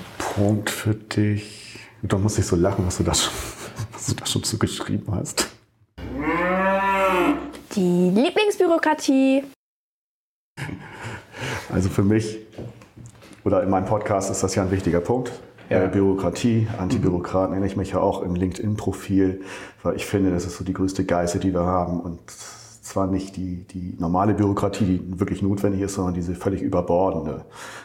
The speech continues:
Speaker 1: Jetzt
Speaker 3: Ja.
Speaker 1: hast du geschrieben, <laughs> was, was wäre jetzt deine Lieblingsbürokratie in aller Anführung, also die, die du gar nicht magst?
Speaker 3: Ja, die Biersteuer, ne?
Speaker 1: <laughs>
Speaker 3: Also, es
Speaker 1: Komisch.
Speaker 3: ist, <laughs> es ist,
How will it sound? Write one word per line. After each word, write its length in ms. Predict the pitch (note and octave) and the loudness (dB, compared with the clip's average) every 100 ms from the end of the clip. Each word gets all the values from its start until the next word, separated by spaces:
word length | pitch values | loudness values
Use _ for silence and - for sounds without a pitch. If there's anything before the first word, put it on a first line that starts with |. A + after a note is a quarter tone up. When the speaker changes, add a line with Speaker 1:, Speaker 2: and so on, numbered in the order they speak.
| - | -8
Speaker 1:
Jetzt 140 | G2 | -4
Speaker 3:
Ja. 40 | G2 | -2
Speaker 1:
hast 220 | F#2 - | -2 2
du 100 | B2 | 4
geschrieben, 640 | D3 C#3+ - C#3+ C#3+ C#3+ C3 - E3 - E3+ | 4 0 0 2 4 2 0 0 -2 0 -2
<laughs> 480 | D#3 D3 A3+ C#4+ A2 | -2 -2 2 2 2
was, 180 | B2 - A3 E3 | 0 0 -4 0
was 160 | - C3 | 0 2
wäre 120 | B2+ | 2
jetzt 180 | A#2+ B2 | 2 2
deine 240 | B2+ B2+ | 2 2
Lieblingsbürokratie 840 | B2 C#3+ D#3+ C#3+ C#3+ B2+ C3 C3 D3+ | 2 2 2 2 2 2 2 2 2
in 180 | A#2 A2 | 2 2
aller 200 | A2+ A2 | 2 2
Anführung, 600 | B2+ - D3 D#3+ F#3 C#3+ | 0 2 2 4 2 2
also 180 | G#2+ | 2
die, 120 | A2 A2 | 4 4
die 100 | G#2+ | 4
du 140 | A2 | 4
gar 160 | A#2 C3 | 4 2
nicht 120 | C#3+ | 0
magst? 400 | C#3 E3 - - - - - | 0 0 -4 -10 -14 -20 -6
Speaker 3:
Ja, 140 | A2 G#2+ | -2 0
die 140 | G2+ | 2
Biersteuer, 540 | G#2+ A#2 - G2+ G2+ | 2 0 2 2 4
ne? 80 | G#2 A#2+ - | 0 -4 -2
Speaker 1:
<laughs> 140 | D#4+ - E4+ A4 F#4 - F#4+ F4+ - | -2 0 0 2 0 2 0 2 2
Speaker 3:
Also, 60 | - | 4
es 80 | |
Speaker 1:
Komisch. 240 | F#3+ F3 E3+ | 4 4 2
Speaker 3:
ist, 240 | E3+ - - - | 0 -2 -2 -2
<laughs> 320 | - F#3 C3+ | 0 0 2
es 160 | C#3 B2+ | 0 0
ist, 280 | - - | -4 -8